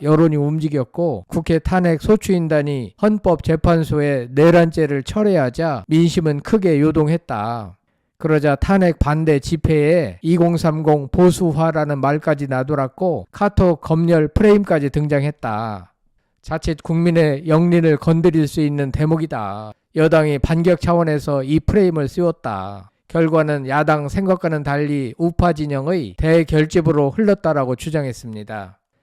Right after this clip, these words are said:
이와 같이 각종 프레임 쓰이기와 극단적 정치 공세는 망국의 지름길인 편가르기를 더 가속화시킵니다.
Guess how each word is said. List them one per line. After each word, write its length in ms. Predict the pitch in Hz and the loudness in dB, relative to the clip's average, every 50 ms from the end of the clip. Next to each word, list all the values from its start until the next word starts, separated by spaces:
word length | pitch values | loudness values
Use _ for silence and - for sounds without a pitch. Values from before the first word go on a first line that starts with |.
| _ _ _ - | _ _ _ 0
이와 140 | 165 156 147 | 2 2 2
같이 260 | 147 139 - - 139 | 2 0 -2 -6 -6
각종 460 | - - 156 - - 175 156 143 139 | -4 -4 -4 -2 0 0 0 0 0
프레임 400 | - - 202 190 180 175 160 147 | -2 0 2 2 2 2 0 -2
쓰이기와 880 | 123 - 175 175 170 160 151 147 131 123 131 143 151 135 110 90 - _ | -4 -4 -2 -2 -2 -2 -2 -2 -2 0 0 0 -2 -2 -6 -10 -14 _
극단적 720 | - - 160 - - - 160 160 160 151 160 147 131 - | -4 -4 -4 -2 0 0 0 0 0 0 -2 -2 -2 -2
정치 340 | - 165 160 160 - - 170 | -2 -2 -2 -2 0 -2 -2
공세는 640 | 143 - 156 156 156 143 165 156 151 151 135 127 | 0 0 -2 -2 0 0 0 0 0 -2 -2 -2
망국의 560 | 127 123 143 156 160 160 156 147 151 139 135 | -2 -2 0 0 -2 -2 -2 0 0 -2 -2
지름길인 800 | - - 160 156 160 160 - - 139 127 147 170 170 139 98 87 - - | -2 -2 -2 -2 -2 -4 -4 -8 -6 -6 -4 -6 -6 -8 -10 -8 -4 -2
편가르기를 760 | - 208 214 214 214 214 208 190 180 160 160 151 147 139 | 0 0 0 0 2 2 2 2 0 -2 -2 -2 -2 -2
더 360 | - 139 147 156 151 147 127 - | 0 2 2 4 4 2 0 -2
가속화시킵니다. 1200 | - 160 175 - - 190 - 180 156 - - - 143 135 123 117 110 135 131 123 110 95 87 90 | -2 0 0 2 2 0 0 0 -2 -2 -4 -6 -6 -6 -6 -6 -6 -6 -4 -4 -6 -8 -10 -14